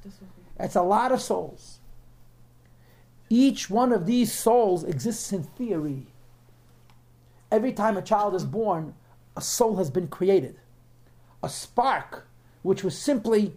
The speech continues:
Speaker 2: a finger or a toe or a hair of a parent, becomes a brand new entity. Understand that just like when a baby is born to the gestation, the soul gestates, the soul, soul cooks. Every time a neshama comes into this world,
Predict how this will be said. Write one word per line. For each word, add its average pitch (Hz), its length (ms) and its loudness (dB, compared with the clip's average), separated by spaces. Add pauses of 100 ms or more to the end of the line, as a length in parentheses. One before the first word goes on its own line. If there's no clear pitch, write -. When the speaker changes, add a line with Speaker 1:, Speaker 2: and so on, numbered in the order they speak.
(240)
Speaker 2:
a - 100 -4
finger 269 420 4
or 208 200 4
a 165 40 -4
toe 254 300 4
or 208 160 4
a 165 100 0
hair 196 320 4
of 156 100 -2
a 170 60 -4
parent, 190 600 0 (720)
becomes 220 380 0
a 175 40 4
brand 214 540 2
new 220 140 4
entity. 196 400 -2 (920)
Understand 214 540 2
that 202 100 0
just 254 160 4
like 233 140 2
when 214 100 2
a 190 40 0
baby 220 300 2
is 180 120 4
born 185 260 -2
to 170 60 -2
the 156 120 -4
gestation, 202 680 -2 (480)
the 170 80 -4
soul 247 400 2
gestates, 151 440 -2
the 170 100 -10
soul, 226 220 -2
soul 240 220 0
cooks. 214 460 -4 (320)
Every 220 200 0
time 269 180 2
a 254 40 2
neshama 220 560 0
comes 214 180 2
into 226 120 2
this 185 120 -4
world, 208 260 2